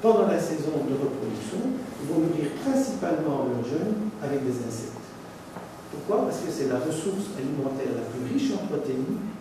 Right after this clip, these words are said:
et la plus disponible à ce moment-là. Donc, par la suite seulement, euh, les graines apparaissent, plus tard dans l'été, et à ce moment-là, ben, on change de, de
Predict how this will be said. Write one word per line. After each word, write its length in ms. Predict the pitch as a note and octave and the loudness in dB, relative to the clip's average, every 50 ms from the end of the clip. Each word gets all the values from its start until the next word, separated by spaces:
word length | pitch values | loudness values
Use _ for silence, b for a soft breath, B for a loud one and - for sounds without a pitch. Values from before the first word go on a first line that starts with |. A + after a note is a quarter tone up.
| - | -6
et 80 | C3+ C3 | -4 -4
la 80 | B2+ B2 - | -2 -4 -4
plus 140 | - G#3 F#3+ | -4 -2 -2
disponible 480 | - - - - D3 C3 C3+ C#3+ C3+ C3+ | -2 -4 -2 0 0 0 2 2 0 0
à 80 | C3 B2 | 0 -2
ce 160 | - - - - | -4 -4 -4 -4
moment-là. 280 | - - B2 A#2 A2+ - - - - - - - - - - - - - - - - - - - - - | -4 -4 -4 -4 -6 -8 -10 -10 -12 -14 -14 -14 -14 -14 -14 -14 -14 -14 -16 -14 -14 -14 -14 -14 -12 -10
Donc, 160 | C3+ C3 - - - - | -8 -6 -6 -6 -6 -4
par 160 | - C3+ C3 - | -2 -2 0 0
la 80 | D#3+ | 0
suite 320 | - - - - - - - | 0 0 0 2 2 2 2
seulement, 460 | - C#3 C3 C3 C3 - D3+ - - - - - - - - - | 2 0 2 2 2 2 2 0 -2 -4 -8 -8 -10 -10 -6 -4
euh, 80 | B2+ | -2
les 160 | B2+ - - A#2 A#2+ | -2 0 -2 -2 0
graines 240 | B2 C3+ B2 A#2 - | 0 0 2 0 0
apparaissent, 560 | - A2 G#2 - - - - - - - - - - | -2 -4 -4 -2 -2 -2 -2 -2 -4 -6 -8 -8 -8
plus 100 | C#3+ C#3+ D3 | -4 0 2
tard 240 | D3+ C#3 B2+ A#2+ A#2+ | 2 2 2 2 0
dans 80 | A2+ | -2
l'été, 320 | A2 A2 - - - G#3+ - - - - B B B B B B - - | -2 -4 -4 -2 -2 0 0 -2 -4 -6 B B B B B B -4 -2
et 120 | C#3+ C#3+ - - - C#3 | 0 0 0 -2 -4 -6
à 40 | C3 B2 | -6 -6
ce 80 | - C3 B2 | -6 -4 -4
moment-là, 320 | A2 A2 G#2 G#2+ G#2+ - | -2 -2 -2 -2 -2 -4
ben, 160 | - - - - | -4 -4 -4 -4
on 80 | - | -6
change 320 | - - C#3 C#3+ C3 C3 C3 | -6 -4 -4 -2 -2 0 0
de, 80 | B2+ | 0
de 240 | B2 - - A#2 A#2 | -2 -2 -4 -6 -4